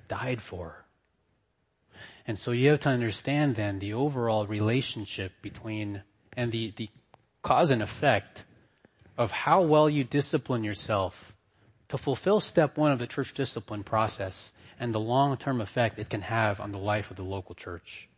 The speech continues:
for the glory of Jesus Christ and what he did. And when you do that,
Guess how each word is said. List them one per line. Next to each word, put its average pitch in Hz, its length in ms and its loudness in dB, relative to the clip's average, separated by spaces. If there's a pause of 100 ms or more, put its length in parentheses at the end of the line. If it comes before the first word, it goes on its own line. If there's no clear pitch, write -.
(120)
for 117 140 -6
the 107 120 -8
glory 123 480 4
of 104 80 0
Jesus 101 340 -4
Christ 92 440 -6
and 101 100 -12
what 98 140 -10
he 98 120 -12
did. 90 320 -12 (2000)
And 127 140 0
when 127 120 4
you 143 200 4
do 143 180 4
that, 120 360 6